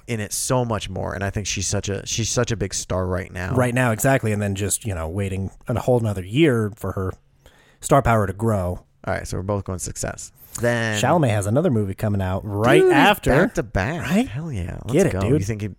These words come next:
Speaker 1: he's gonna win best? No, I'm joking.
Speaker 2: <laughs>
Speaker 1: Let's pick best Oscar.
Speaker 2: Best performance
Speaker 1: <laughs>
Speaker 2: by a male role in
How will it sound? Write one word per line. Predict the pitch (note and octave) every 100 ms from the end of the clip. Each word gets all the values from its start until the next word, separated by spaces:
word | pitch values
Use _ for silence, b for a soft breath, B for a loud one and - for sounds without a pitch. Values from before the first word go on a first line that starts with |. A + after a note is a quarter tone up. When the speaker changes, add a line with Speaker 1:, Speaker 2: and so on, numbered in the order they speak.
| -
Speaker 1:
he's | A2+
gonna | G#2+ G2+
win | G#2 F#2+
best? | G2+ F#2+ - - _ -
No, | -
I'm | -
joking. | - - - - - A3 - F#3 - - F3
Speaker 2:
<laughs> | -
Speaker 1:
Let's | E3 -
pick | E3+ - - -
best | C3+ D3+ - - -
Oscar. | A#2 A#2+ - - A#2 A2+ - -
Speaker 2:
Best | A2+ C#3 E3+ F#3 - -
performance | F#3 F3 G3 C#3+ A#2+ A2+ A2+ A#2+ A2
Speaker 1:
<laughs> | A#2+
Speaker 2:
by | G#2 -
a | G2
male | A2+ A2 C#3 D#3 D#3+
role | C3+ A2+ A#2 A2+
in | A2+ G#2+ G#2 G#2+